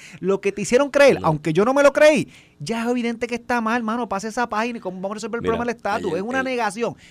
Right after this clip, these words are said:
Speaker 1: Te lo digo, es
Speaker 2: <laughs>
Speaker 1: como si fuera un, un, una adicción a
Speaker 2: Lo-,
Speaker 1: una droga.
Speaker 2: los de los, los Happy Colonial es que se están quedando sin marca. Cogieron esa marca, están quedando sin marca.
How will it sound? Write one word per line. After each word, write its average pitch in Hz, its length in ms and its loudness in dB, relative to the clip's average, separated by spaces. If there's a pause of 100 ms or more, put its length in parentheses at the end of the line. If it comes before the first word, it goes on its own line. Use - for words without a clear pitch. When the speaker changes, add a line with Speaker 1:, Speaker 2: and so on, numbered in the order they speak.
(120)
Speaker 1:
Te 156 100 -6
lo 156 120 -2
digo, 220 260 -2
es - 60 -10
Speaker 2:
<laughs> - 20 -16
Speaker 1:
como 202 160 -10
si 214 80 -12
fuera 214 180 -12
un, 240 220 -14
un, 185 200 -14 (120)
una 160 160 -10
adicción 233 520 -4
a 220 120 -2
Speaker 2:
Lo-, 180 100 -2
Speaker 1:
una 214 160 2
droga. 220 380 0
Speaker 2:
los 95 160 -4
de 95 100 -4
los, 92 260 -2
los 87 200 -8
Happy 90 220 -6
Colonial 98 480 -6
es 95 60 -12
que 110 80 -12
se 120 100 -14
están 127 200 -12
quedando 131 240 -12
sin 131 240 -14
marca. 120 400 -16
Cogieron 87 340 -10
esa 117 200 -14
marca, 123 180 -14
están 90 220 -10
quedando 95 200 -12
sin 92 200 -12
marca. 76 300 -16